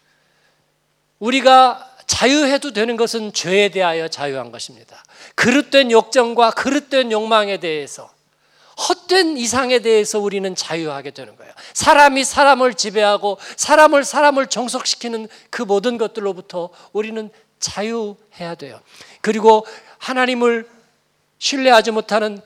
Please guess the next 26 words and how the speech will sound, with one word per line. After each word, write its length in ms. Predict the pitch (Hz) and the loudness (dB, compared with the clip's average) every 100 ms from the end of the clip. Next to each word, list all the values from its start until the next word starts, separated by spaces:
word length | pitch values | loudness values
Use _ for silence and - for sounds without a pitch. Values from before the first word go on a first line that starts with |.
| _ | _
불신앙과 1120 | - 226 247 - 262 247 233 220 226 220 - _ - | -10 -4 -2 0 2 2 2 2 2 0 -8 _ -12
그리고 580 | 220 208 214 208 - _ _ - | -8 0 0 0 -10 _ _ -8
거짓된 580 | 175 185 214 214 196 | -4 -4 -4 -4 -4
죄에 260 | 190 170 185 | -4 -4 -4
대해서 380 | 175 165 156 190 | -4 -6 -8 -8
우리는 380 | 214 233 220 208 | -8 -8 -10 -12
자유해야 580 | - 196 202 165 165 | -10 -8 -8 -10 -14
되는 240 | 156 143 - | -14 -18 -20
거예요. 160 | _ _ _ _ - | _ _ _ _ -8
우리가 240 | 196 208 | -2 0
예수님을 440 | 190 202 208 196 | 0 -2 -4 -6
만날 340 | 185 175 160 160 | -6 -6 -6 -10
때 180 | - 160 | -10 -10
그 140 | 214 | -10
자유함의 540 | - 226 247 220 214 | -8 -6 -4 -4 -6
기쁨을 400 | 202 190 196 185 160 | -12 -14 -12 -10 -12
얻었어요. 360 | 127 - - - _ _ _ _ _ _ _ | -12 -16 -18 -20 _ _ _ _ _ _ _
그리고 300 | 214 240 254 | -6 -4 0
나서 280 | 240 226 240 | 0 0 -2
이제 200 | 220 226 | -2 -2
우리는 400 | 220 214 220 202 - - | -2 -6 -8 -10 -16 -12
하나님의 600 | 269 294 285 277 262 254 | -6 -2 -2 -2 -2 -2
거룩한 520 | 190 240 254 233 233 | -2 -4 -4 -8 -8
일에, 320 | 214 214 208 _ - | -6 -6 -6 _ -10
거룩한 400 | 175 185 165 170 | -8 -6 -8 -8
사랑에 500 | 214 220 202 196 | -6 -6 -6 -8